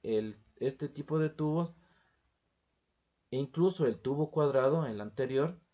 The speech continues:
eh, solicitándolo, eh, a través de su medida en pulgadas, ¿no? Entonces, aquí tenemos ya la equivalencia, media pulgada. Si queremos un tubo de media pulgada, estamos pidiendo un tubo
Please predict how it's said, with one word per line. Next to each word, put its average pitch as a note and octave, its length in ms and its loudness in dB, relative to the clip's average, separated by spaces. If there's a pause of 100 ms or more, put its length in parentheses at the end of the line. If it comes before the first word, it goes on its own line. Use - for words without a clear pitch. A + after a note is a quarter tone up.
(680)
eh, A#2+ 320 -2
solicitándolo, D#3+ 1120 0 (320)
eh, A#2 280 -2 (460)
a C3+ 140 -4
través C#3 420 4
de C3+ 220 4
su C3+ 320 -6
medida A#2+ 600 -4
en A#2 200 -6
pulgadas, A2 540 0
¿no? G#2+ 200 -14 (760)
Entonces, A2 680 -12
aquí A#2 200 -12
tenemos B2 420 -6
ya A2 100 -2
la A#2+ 80 -2
equivalencia, C3+ 640 -4
media A#2+ 400 -4
pulgada. D3 560 -2 (480)
Si - 160 -18
queremos B2+ 400 -2
un A#2 140 -8
tubo C#3 240 0
de A#2 80 0
media B2 320 -2
pulgada, C#3 400 -2
estamos B2 480 -6
pidiendo A#2+ 560 -6
un A#2 220 -6
tubo C#3 540 -4